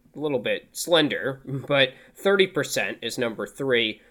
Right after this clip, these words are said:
Arthur Kaluma, who's one of those highly, highly ranked guys in this twenty twenty-one class, thirty percent is tied for that same mark with Ashton Smith, tied for third for most likely in twenty twenty-one.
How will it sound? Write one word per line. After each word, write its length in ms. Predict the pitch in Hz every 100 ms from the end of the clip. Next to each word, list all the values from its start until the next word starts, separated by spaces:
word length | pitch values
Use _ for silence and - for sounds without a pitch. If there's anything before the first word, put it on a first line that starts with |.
| _ _ 135
Arthur 340 | 156 160 170
Kaluma, 580 | - 131 139 160 180 170
who's 180 | 135 131
one 120 | 131
of 80 | 113
those 180 | 107
highly, 500 | - - 131 139 131
highly 340 | 120 120 120 113
ranked 280 | 107 107 -
guys 360 | 101 98 - 127
in 120 | 123
this 180 | 120 -
twenty 240 | 131 117
twenty-one 420 | - 120 110 101
class, 460 | 98 98 90 95 - _ _ _ _
thirty 440 | _ - 170 180 170
percent 640 | 139 120 - 92 101 120
is 180 | 107 104
tied 440 | - 120 120 113
for 420 | - 107 98 92 - _ _ _ _
that 260 | - 113 -
same 260 | 139 127 117
mark 340 | 113 104 -
with 140 | 117
Ashton 320 | 110 104 - 107
Smith, 280 | 110 104
tied 220 | - 123 123
for 120 | 131
third 360 | - 123 107
for 140 | 110 117
most 320 | 104 98 -
likely 340 | 95 87 101
in 80 | 95
twenty 280 | - 110 95
twenty-one. 580 | - 104 92 87 87